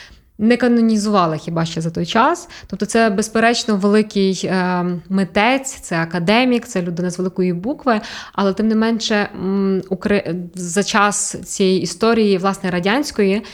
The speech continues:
е, Шевченка де могли, там і ставили його як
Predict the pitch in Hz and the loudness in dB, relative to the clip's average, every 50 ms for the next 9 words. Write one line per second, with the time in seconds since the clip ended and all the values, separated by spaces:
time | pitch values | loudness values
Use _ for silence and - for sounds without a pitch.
0 | - - - - - _ _ - 185 185 185 180 180 180 175 - 202 - - - | -18 -20 -20 -20 -20 _ _ -8 -6 -4 -2 -2 -2 -2 -2 -4 -6 -6 -2 0
1 | 202 202 220 208 214 - 196 190 190 190 185 180 180 180 175 - - 92 98 190 | 0 0 0 -2 -2 0 2 2 2 2 2 0 -2 -4 -4 -8 -10 -8 -8 -2
2 | 175 220 220 214 208 196 190 185 185 208 220 247 302 320 311 320 233 214 208 202 | 0 2 2 4 4 2 2 2 2 2 2 2 2 2 0 0 0 -2 -2 -2
3 | - 196 190 - - 214 208 226 233 214 208 196 190 190 190 180 175 180 190 202 | -2 -4 -6 -2 0 2 2 2 2 2 0 0 0 -2 -2 -2 0 0 2 2
4 | 208 202 190 196 185 180 180 180 - - - - | 2 2 0 0 0 0 -2 -2 -6 -12 -18 -18